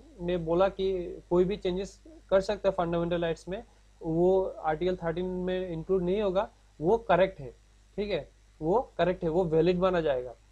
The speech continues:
ठीक है। लेकिन उसमें भी किंतु आ गया, फिर सुप्रीम कोर्ट ने उस पे भी but लगा दिया। but क्या था कि at the same time it laid down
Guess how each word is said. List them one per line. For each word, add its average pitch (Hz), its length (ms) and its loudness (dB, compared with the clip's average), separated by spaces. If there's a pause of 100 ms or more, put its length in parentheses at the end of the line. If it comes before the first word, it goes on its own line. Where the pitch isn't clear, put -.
(240)
ठीक 202 220 -4
है। 143 180 -2 (260)
लेकिन 185 380 2
उसमें 202 320 0
भी 233 180 4
किंतु 196 560 -2
आ 160 120 4
गया, 127 220 -8 (400)
फिर 190 340 2
सुप्रीम 185 420 -4
कोर्ट 196 160 -2
ने 220 100 -4
उस 185 200 -4
पे 208 200 -2
भी 165 80 -6
but 165 240 2
लगा 151 280 2
दिया। 127 180 -8 (360)
but 160 160 4 (120)
क्या 202 160 0
था 220 140 -2 (420)
कि 254 200 -2 (400)
at 180 80 2
the 220 140 -2 (180)
same 233 240 2
time 208 220 4 (460)
it 220 180 -6
laid 180 400 2
down 220 360 0